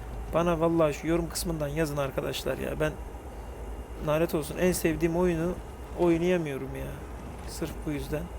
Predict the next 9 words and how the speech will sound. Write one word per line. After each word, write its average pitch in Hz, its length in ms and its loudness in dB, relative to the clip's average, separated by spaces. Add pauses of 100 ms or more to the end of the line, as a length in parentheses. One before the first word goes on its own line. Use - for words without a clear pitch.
(1600)
Şöyle 175 160 4
müzik 175 300 4
olsa 165 320 8
arkadan 151 540 4
müziğimizi 147 500 -2
patlatsak - 600 -2
güzel 170 180 2
olurdu 156 280 2
ama 165 140 2